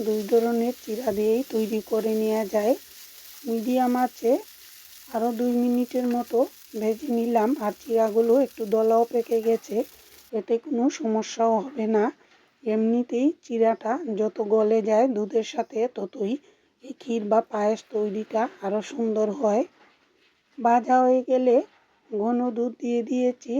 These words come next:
আর সেই সাথে তেজপাতা, মুখ ফাটানো দুটি এলাচি এবং পরিমাণ মতো চিনি একই সাথে দিয়ে দিলাম। যে কোনো মিষ্টি খাবারে সামান্য লবণ দিলে খেতে খুবই ভালো লাগে।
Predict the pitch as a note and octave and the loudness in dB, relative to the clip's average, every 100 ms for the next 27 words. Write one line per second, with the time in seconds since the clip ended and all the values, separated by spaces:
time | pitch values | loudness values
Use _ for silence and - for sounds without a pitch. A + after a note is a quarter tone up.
0 | D#4+ A3 - D4 A#3+ - C#4+ - A#3 F#4 | -4 -6 -8 -6 -6 -6 -10 -4 -2 -2
1 | - _ _ _ - A3+ - - A3+ - | -4 _ _ _ -2 -2 -2 -8 -8 -6
2 | A#3 D4+ - _ _ A3 A3 - - A3+ | -4 -4 -6 _ _ -4 -4 -4 -8 -6
3 | - A3+ A3 F4+ A#3 A3+ G3 C4 A3 G#3 | -2 0 0 -2 -4 -4 -4 0 2 4
4 | G#3 G#3 C4+ G#3+ F#4 _ _ _ - A3 | 2 0 -4 -6 -8 _ _ _ -8 -4
5 | G3+ C4 G4+ _ B3 A#3 A#3 A#3 A3+ A#3 | 0 -2 -4 _ -2 0 2 0 0 -2
6 | A3 B3 F4 _ _ - A#3 A3+ D#4+ F4 | 0 0 0 _ _ -8 -2 0 0 -2
7 | - A#3 - C4 D4 B3+ C#4+ D4 G3 F#3 | -4 -4 -4 -8 -6 -4 0 0 0 0
8 | E3 E3 D3+ D3+ D3 _ _ _ _ _ | 0 -2 -4 -4 -6 _ _ _ _ _
9 | _ _ _ _ _ _ _ _ _ _ | _ _ _ _ _ _ _ _ _ _
10 | _ _ - F#3+ A#3 B3+ C4 C4 A#3+ A3+ | _ _ -8 0 0 2 2 4 2 -2
11 | - A3 A#3 A3+ A3+ A3 D4 F#4 C#4 A3 | -10 -8 -4 0 2 2 0 -4 -6 -2
12 | A3 A3 A#3+ A3+ A3 G#3+ G#3+ A3+ A#3 G#3+ | 0 0 4 4 2 0 -2 0 0 2
13 | C4+ - - A3+ E5+ E4+ C4+ A#3 A3+ A3+ | 0 -2 -12 -12 -12 -8 -6 -2 2 2
14 | A3+ A3+ G3+ | 2 2 0